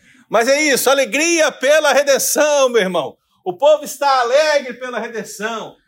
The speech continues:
Aqui, meu irmão, eu já falei do Evangelho de Sofonias, agora eu vou falar do Salmo de Sofonias.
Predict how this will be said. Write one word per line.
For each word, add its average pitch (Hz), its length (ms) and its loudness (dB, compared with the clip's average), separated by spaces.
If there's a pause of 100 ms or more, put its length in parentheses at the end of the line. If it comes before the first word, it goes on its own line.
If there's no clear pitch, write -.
(100)
Aqui, 302 380 -10
meu 285 140 -4
irmão, 262 280 -2
eu - 60 -4
já 254 100 -10
falei 254 260 -8
do 226 120 -6
Evangelho 220 580 -2
de - 60 -16
Sofonias, 196 460 -4
agora 208 200 -4
eu 226 40 0
vou 214 80 -6
falar 214 160 -4
do 202 120 -10
Salmo 226 400 -6
de 214 80 -14
Sofonias. 156 540 -16